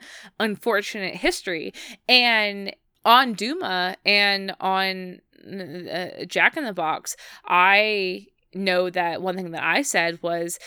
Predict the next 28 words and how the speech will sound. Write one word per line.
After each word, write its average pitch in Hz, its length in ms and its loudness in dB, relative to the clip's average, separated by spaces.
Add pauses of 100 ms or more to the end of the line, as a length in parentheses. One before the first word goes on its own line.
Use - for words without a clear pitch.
(180)
"Yeah, 392 260 2
it 302 80 0
just - 240 -6
feels 370 320 2
really, 320 480 0
like, 233 380 0 (120)
two 285 200 0
thousand 269 340 0
and 220 160 -8
seven, 185 560 0
really 202 300 -4
two 247 180 -6
thousand 247 320 -2
twelve," 196 540 2
whatever 175 320 -4
it 175 160 -4
was 175 180 -2
that 170 120 -6
I 165 100 -2
said. 160 360 -4 (280)
But 262 140 2
then, 262 600 -2 (180)
um, 185 460 -2 (140)
I 208 80 4
was 208 100 -6
thinking 247 340 -8
about 185 280 -4
it, 190 180 -6